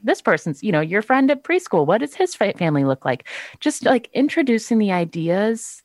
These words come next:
that family can look different ways, um, in different, you know, in different families. Um, and, and then you're s-, you sort of can come to that question of, you know, uh, it seems like there's, you're not just asking, uh, "What,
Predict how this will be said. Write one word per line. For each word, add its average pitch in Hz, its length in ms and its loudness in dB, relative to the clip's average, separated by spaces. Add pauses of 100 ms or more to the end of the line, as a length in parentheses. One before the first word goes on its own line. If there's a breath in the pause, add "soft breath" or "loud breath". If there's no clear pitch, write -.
(100)
that - 200 0
family 190 420 0
can 175 240 -2
look 160 240 0
different 170 340 -4
ways, 170 640 -4 (120)
um, 147 420 0 (540 loud breath)
in 170 140 -2
different, 170 420 -4
you 214 80 2
know, 151 120 0 (240)
in 135 160 2
different 135 280 -2
families. 180 600 2
Um, 180 280 2 (500 loud breath)
and, 254 260 2
and 254 200 4
then 339 180 2
you're 359 220 -2
s-, - 260 -10 (240)
you 247 240 0
sort 311 260 0
of 302 140 -2
can 254 180 0
come 302 420 0
to 294 120 -2
that 254 220 0
question 214 480 0
of, 170 520 -2 (220)
you 175 140 -6
know, 143 500 -4 (240)
uh, - 140 -6
it 135 280 -10 (220)
seems 277 180 2
like 262 140 2
there's, 196 240 0
you're 196 180 0
not 226 200 2
just - 300 -6 (380 loud breath)
asking, 160 680 0
uh, 131 340 -2 (140)
"What, 147 340 -2